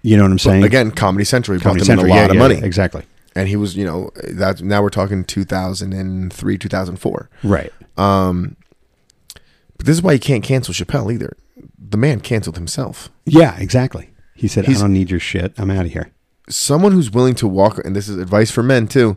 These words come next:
Speaker 1: Mm-hmm.
Speaker 2: when you're dating a girl, someone who's willing to walk away is a very dangerous
Speaker 1: Dangerous
Speaker 2: person.
Speaker 1: dude. Absolutely. Absolutely.
Speaker 2: Because you can't control them.
Speaker 1: All right. Who is, y-, you don't have to name names if you don't want to, but who is the funniest person you know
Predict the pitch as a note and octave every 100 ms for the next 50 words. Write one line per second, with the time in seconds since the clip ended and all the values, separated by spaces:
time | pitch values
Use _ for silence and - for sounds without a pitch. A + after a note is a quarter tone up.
0 | - G2 F2+ D#2 F#2 E2 G2+ A2 A#2+ C3
1 | B2 F#2+ _ _ _ - - B2 D#3+ D#3+
2 | A#2+ B2 A#2 A2 F2 F2+ G2+ G2 E2 G2+
3 | B2+ _ _ _ _ _ _ _ - E2+
4 | F#2 F2+ F2+ F2 E2+ E2 E2 F#2 E2 E2+
5 | E2+ - - E3 - - E2+ E2 - _
6 | _ G#2 F2 - F#2 F2+ F2+ G2+ F#2+ F#2+
7 | D2+ C2+ A1 - - - - - - E2
8 | - _ _ _ - - D#3 F#3 E3 C#3
9 | A#2+ G#2+ G2+ - - _ _ _ _ _
10 | _ _ - G#2 G#2+ A#2+ A2+ B2 A2+ -
11 | F#2+ F#2 F2+ F2+ F2 E2+ F2+ E2+ E2+ F2
12 | - - - C#3 D#3+ C#3+ - A2 G#2 F#2+
13 | - F#2+ F2+ F#2 F2 E2 F2+ F#2+ F2 D#2